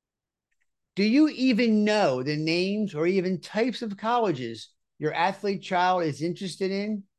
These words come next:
And more importantly, why? News tip for you. Just because you want them to wear the school colors when you or your great-great-grandpappy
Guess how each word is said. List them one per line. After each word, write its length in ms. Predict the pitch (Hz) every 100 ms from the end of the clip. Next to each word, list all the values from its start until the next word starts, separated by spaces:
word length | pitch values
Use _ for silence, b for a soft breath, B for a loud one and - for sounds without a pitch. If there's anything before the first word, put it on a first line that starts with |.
| -
And 140 | 156
more 180 | 170 165
importantly, 520 | 156 - 175 147 143
why? 460 | 139 139 143 196 233 - _ _ _ _ _ _ _ _
News 460 | 165 190 254 277 -
tip 240 | 226 -
for 180 | 214 220
you. 260 | 226 240 - - - _ _ _
Just 180 | 240 247
because 440 | 311 233 247 247 208
you 100 | 226
want 200 | 240 233
them 200 | 240 196
to 80 |
wear 220 | 208 220 196
the 100 | 160
school 320 | - 233 226
colors 480 | 226 233 208 196 156
when 220 | 185 185
you 240 | 214 233
or 100 | 214
your 140 | 190 165
great-great-grandpappy 1500 | 190 226 170 190 226 170 196 240 196 170 165 160 185 170